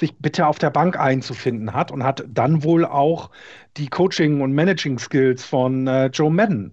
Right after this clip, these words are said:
äh, ähm, lautstark, ähm, äh, kritisiert. Und das kannst du dir nicht erlauben in einem Team,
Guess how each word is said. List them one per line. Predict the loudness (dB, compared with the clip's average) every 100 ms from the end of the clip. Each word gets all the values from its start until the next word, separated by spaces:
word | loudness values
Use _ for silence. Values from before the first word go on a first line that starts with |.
| -6
äh, | -2 0 0 -2 -2
ähm, | 0 -2 -6 _
lautstark, | 2 4 4 2 -2 -4 -4 -4 -6 -12 -20 _ _ _ _ _ -8
ähm, | -4 -2 -2 -4 -8 -10 _ -20 -20 -20 _
äh, | 0 2 2
kritisiert. | 2 0 0 -4 -2 -2 -2 -12 _ -10
Und | -8 -4
das | -4
kannst | -2 -2 -2 -6
du |
dir | -2 0
nicht | 0 -2 0
erlauben | 2 2 0
in | -4
einem | -4 -6
Team, | -6 -4 -4